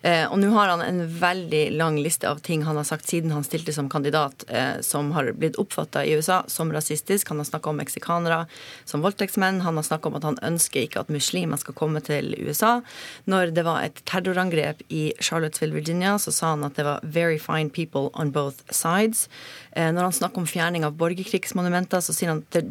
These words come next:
they're trying to take away our culture, they're trying to take away our history». Det er veldig vanskelig, mener jeg, basert på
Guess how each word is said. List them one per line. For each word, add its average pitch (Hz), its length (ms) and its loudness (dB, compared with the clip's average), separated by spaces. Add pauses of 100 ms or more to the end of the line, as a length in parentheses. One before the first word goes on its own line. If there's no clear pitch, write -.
they're 160 240 2
trying 175 340 0
to 165 140 -6
take 160 340 -2
away 156 300 0
our - 100 -4
culture, 165 600 0
they're 165 160 2
trying 165 320 -2
to - 160 -10
take 156 360 0
away 156 380 0
our 151 140 -4
history». - 480 -2 (400)
Det 190 80 2
er 185 80 6
veldig 202 240 4
vanskelig, 190 580 2
mener 170 260 2
jeg, 180 380 4
basert 160 320 0
på 165 80 -2